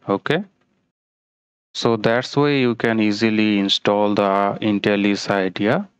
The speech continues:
in your Windows operating system. And that's why you can write here any Java code.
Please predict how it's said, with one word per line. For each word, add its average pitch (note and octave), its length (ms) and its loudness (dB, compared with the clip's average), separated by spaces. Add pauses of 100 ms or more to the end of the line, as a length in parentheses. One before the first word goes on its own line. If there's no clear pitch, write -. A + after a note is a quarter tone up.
(800)
in G#2+ 140 0
your G#2 200 2
Windows G#2+ 600 0
operating F#2+ 600 -2
system. C#3 580 -6 (920)
And G#2 240 -2
that's G2+ 380 -2
why A2 140 2
you G#2 260 0
can G2+ 280 -2
write G2 300 -2
here G#2 200 0
any G2 300 0
Java F#2+ 440 -2
code. C#3+ 320 -2